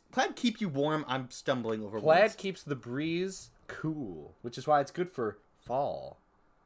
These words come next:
Speaker 1: What?
Speaker 2: Yeah, you wouldn't understand.
Speaker 1: I don't understand.
Speaker 2: Yeah, you were born in summer.
Speaker 1: What?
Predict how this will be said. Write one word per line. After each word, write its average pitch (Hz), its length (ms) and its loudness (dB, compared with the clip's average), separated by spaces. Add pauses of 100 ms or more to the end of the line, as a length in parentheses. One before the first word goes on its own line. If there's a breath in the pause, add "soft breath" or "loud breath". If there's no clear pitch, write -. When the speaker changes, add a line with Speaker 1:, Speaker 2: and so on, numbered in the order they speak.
(120)
Speaker 1:
What? 302 200 -8 (920)
Speaker 2:
Yeah, 101 240 -4
you 135 120 -6
wouldn't 110 200 0
understand. 87 540 -4
Speaker 1:
I - 60 0
don't 156 320 2
understand. 123 580 -6
Speaker 2:
Yeah, 92 80 0
you 101 120 0
were 107 80 2
born 95 280 -2
in 85 100 -8
summer. 82 460 -8 (380)
Speaker 1:
What? 120 180 -8